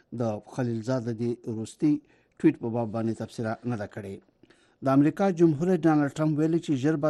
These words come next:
د هغو امریکایي عسکرو شمیر اتو زرو ته راکم شي چې په افغانستان کې پراته دي. ټرمپ مخکې ویلي چې په افغانستان کې د امریکایي عسکرو د شمیر کمول د طالبانو سره د سولې په خبرو کې پر پرمختګ پورې تړل شوي. خو جمهور رئیس د ټایم مجلې سره په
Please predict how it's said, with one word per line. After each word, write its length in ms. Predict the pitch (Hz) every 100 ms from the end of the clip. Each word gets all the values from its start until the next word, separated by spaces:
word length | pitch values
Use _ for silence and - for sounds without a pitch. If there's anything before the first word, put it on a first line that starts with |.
| 139
د 100 | 135 -
هغو 240 | 160 147 127
امریکایي 360 | 127 120 139 123
عسکرو 280 | - 139 123
شمیر 240 | - 143 135
اتو 160 | 123 165 156
زرو 180 | 127 110
ته 40 | 120
راکم 240 | 113 135 131
شي 80 | 143
چې 100 | 139
په 60 | 127
افغانستان 440 | 113 113 - 123 117
کې 140 | 104
پراته 260 | 113 107 120 101
دي. 80 | 98 _ _ _ _ _ -
ټرمپ 220 | 147 147 127
مخکې 200 | - 131
ویلي 220 | 120 143
چې 180 | 160 170
په 60 | 170 147
افغانستان 480 | 143 135 - 139
کې 80 | 131 123
د 100 | 123
امریکایي 320 | 120 131 123
عسکرو 300 | - 135 123
د 100 | 110 -
شمیر 200 | 127 113 -
کمول 360 | 113 107 151 165 - - - 147
د 80 | 143
طالبانو 460 | 156 160 180 165 127
سره 180 | - 127 117
د 80 | 113
سولې 240 | 147 143 147 - _ -
په 80 | 127
خبرو 280 | 123 135 131
کې 100 | 147 143 _ _ _
پر 140 | 135 -
پرمختګ 600 | 127 123 - 170 147 131 123
پورې 220 | 131 131 -
تړل 260 | 131 120 -
شوي. 200 | 120 104 - _ -
خو 60 | 131 113
جمهور 340 | 117 180 147
رئیس 160 | 104 - _ _ 139
د 100 | 120
ټایم 160 | 131 123 120
مجلې 280 | 117 123 143
سره 120 | 151
په 40 | 135